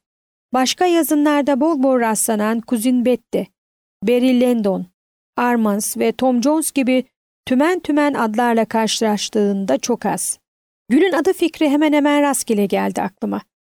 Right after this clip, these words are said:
Hoşuma da gitti. Çünkü gül öylesine anlam yüklü, simgesel bir nesnedir ki neredeyse artık hiçbir anlamı yoktur. Gizemli gül ve bir gül güllerin yaşantılarını yaşamıştır.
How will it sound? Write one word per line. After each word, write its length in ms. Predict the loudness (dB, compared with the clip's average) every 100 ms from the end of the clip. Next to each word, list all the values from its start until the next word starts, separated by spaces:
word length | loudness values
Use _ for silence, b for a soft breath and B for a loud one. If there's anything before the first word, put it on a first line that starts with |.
| -6
Hoşuma 360 | -2 0 0
da 80 | 0
gitti. 380 | -4 -6 -6 -8 _ _ _ _ -4
Çünkü 260 | -2 0
gül 240 | 0 0 2
öylesine 500 | 2 2 0 0 0
anlam 460 | 0 0 0 0
yüklü, 420 | -2 -2 0 0 -2 _ _
simgesel 680 | 0 2 2 2 2 2 2
bir 180 | 2 2
nesnedir 480 | 0 0 0 0 -2
ki 260 | -2 -4 -6 _ -2
neredeyse 480 | 0 2 2 0 0
artık 340 | -2 -2 -4
hiçbir 300 | -4 -2 0
anlamı 380 | 0 0 2 2
yoktur. 480 | 0 -2 -8 -12 -14 _ _ _ _ _ _ _ _ _
Gizemli 560 | -2 0 2 2 0 2
gül 300 | 2 0 2
ve 340 | 2 2 0
bir 180 | 0 2
gül 320 | 2 2 4
güllerin 580 | 2 2 2 4 4 2
yaşantılarını 760 | 2 0 0 -2 0 0 2 2
yaşamıştır. 840 | 0 -2 -4 -4 -6 -8 -10